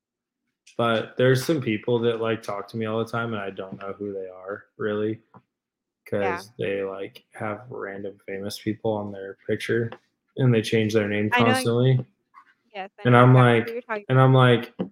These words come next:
Speaker 1: "Well, there's, like, four of them." And I'm like,
Speaker 2: Oh, I was
Speaker 1: "Cool.
Speaker 2: thinking of one.
Speaker 1: Like, at least you give Erica five bucks a month for the podcast. Thanks, guys."
Speaker 2: No, it's Neil. <laughs>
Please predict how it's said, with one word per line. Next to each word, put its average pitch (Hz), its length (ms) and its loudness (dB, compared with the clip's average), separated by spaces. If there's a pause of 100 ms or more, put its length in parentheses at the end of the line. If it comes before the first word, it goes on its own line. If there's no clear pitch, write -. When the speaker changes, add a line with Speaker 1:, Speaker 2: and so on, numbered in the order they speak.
(220)
Speaker 1:
"Well, 143 160 8
there's, 147 160 10
like, 113 160 4
four 156 340 4
of - 100 -4
them." - 160 -20 (1120)
And 135 80 0
I'm 139 80 2
like, 123 160 2
Speaker 2:
Oh, 240 140 6
I 226 180 8
was 240 80 8
Speaker 1:
"Cool. 156 80 4
Speaker 2:
thinking 139 220 0
of 208 80 -10
one. 202 220 -2
Speaker 1:
Like, 147 320 2 (720)
at 131 80 4
least 165 240 4
you 170 80 2
give 151 160 4
Erica 151 420 2
five 139 280 -2
bucks 143 240 -4
a 143 40 -4
month 139 220 -6
for - 80 -4
the 127 160 -2
podcast. 151 680 -4
Thanks, 170 260 -8
guys." 175 500 -8
Speaker 2:
No, 370 280 0
it's 339 180 0 (100)
Neil. 285 840 -6
<laughs> - 60 -20